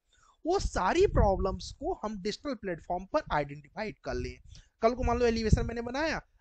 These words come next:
आप आए, आप बोले, "सर मैं इसमें township में खरीदूंगा नहीं product, मेरा तो हालत खराब, सौ करोड़ रुपए लगा के बैठा हूँ, loan लिया," तो फिर तो समझो जेल भी जाने की नौबत आ सकती है। अगर मैं विजय माल्या नहीं हूँ तो। तो अब क्या होगा कि आपने तो क्यों, क्योंकि आपको elevation अच्छा नहीं लगा।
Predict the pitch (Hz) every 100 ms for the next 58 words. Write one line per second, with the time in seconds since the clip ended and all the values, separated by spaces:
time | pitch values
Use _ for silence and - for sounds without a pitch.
0 | _ 180 190 202 226 233 196 226 220 220
1 | 214 202 208 190 - 190 175 170 170 160
2 | 170 - 151 147 151 147 147 147 - 160
3 | 147 143 - - - _ 170 170 175 165
4 | 175 202 214 208 170 180 170 170 165 175
5 | 165 160 202 196 185 185 - - 170 175
6 | 185 185 185 - - 160 160 151 - _
7 | - 151 151 151 160 190 214 208 202 208
8 | 196 185 170 - - 160 151 151 _ _
9 | _ 156 151 151 151 147 156 156 147 147
10 | 143 135 139 - 139 _ - - - 262
11 | 254 285 370 285 277 269 226 - - -
12 | - 202 226 262 262 226 285 302 302 -
13 | 254 254 277 277 254 247 226 226 - 175
14 | 165 151 147